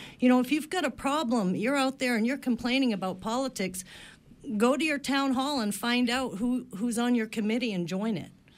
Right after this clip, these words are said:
Join your county committee and have your voice heard. You can be part of the political process, and I'd love to see more of that.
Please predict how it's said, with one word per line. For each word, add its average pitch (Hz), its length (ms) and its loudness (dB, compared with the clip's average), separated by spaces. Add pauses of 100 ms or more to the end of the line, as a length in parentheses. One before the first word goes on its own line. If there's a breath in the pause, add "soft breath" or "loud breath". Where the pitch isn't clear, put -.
(240 loud breath)
Join 226 240 2
your 220 100 2
county 220 380 0
committee 175 560 -2
and 180 160 0
have 208 180 0
your 185 100 0
voice 202 380 -2
heard. 170 220 -4
You 220 100 0
can 226 160 0
be 160 100 -2
part 220 280 -2
of 180 60 -4
the 175 80 -2
political 160 460 -4
process, 156 600 -4
and 175 100 0
I'd 175 200 -2
love 185 300 -2
to 151 100 -6
see 151 200 -4
more 147 240 0
of 139 80 2
that. 151 320 -4